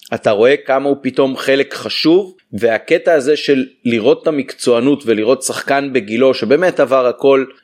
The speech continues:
רץ ונותן הכל על הדשא, גם בפן ההגנתי, גם בכיוון של השחקנים הצעירים, פשוט תענוג. אה, ואני אציג לכם את האירוע האופקי לשער הזה שתיארת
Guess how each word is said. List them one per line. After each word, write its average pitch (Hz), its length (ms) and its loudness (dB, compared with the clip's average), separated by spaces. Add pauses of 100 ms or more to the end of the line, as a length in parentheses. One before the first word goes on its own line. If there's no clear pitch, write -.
(100)
רץ 135 380 -2
ונותן 117 440 -2
הכל 147 340 2
על 135 120 4
הדשא, 123 480 0
גם 131 360 -2
בפן 131 500 0
ההגנתי, 123 840 -2 (380)
גם 123 220 -2
בכיוון 131 540 -2
של 135 180 0
השחקנים 127 560 -2
הצעירים, 127 580 0 (340)
פשוט 147 320 -2
תענוג. 135 500 2 (220)
אה, 110 360 2
ואני 120 280 0
אציג 160 300 -2
לכם 165 300 0
את 156 180 -2
האירוע 147 1080 2
האופקי 160 720 0
לשער 117 840 2
הזה 110 240 0
שתיארת 120 680 0